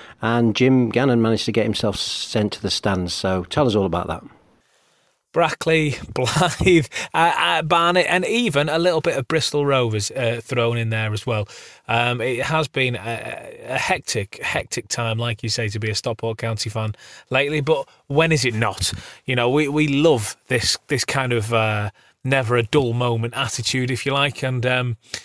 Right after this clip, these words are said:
Speaker 2: we're experiencing it in, in full stretch at the moment. Um,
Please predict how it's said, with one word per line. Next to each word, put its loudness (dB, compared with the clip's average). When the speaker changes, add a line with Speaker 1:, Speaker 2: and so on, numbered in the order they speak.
Speaker 2:
we're 4
experiencing 0
it -4
in, -2
in -6
full -2
stretch -2
at -20
the -10
moment. -4
Um, 0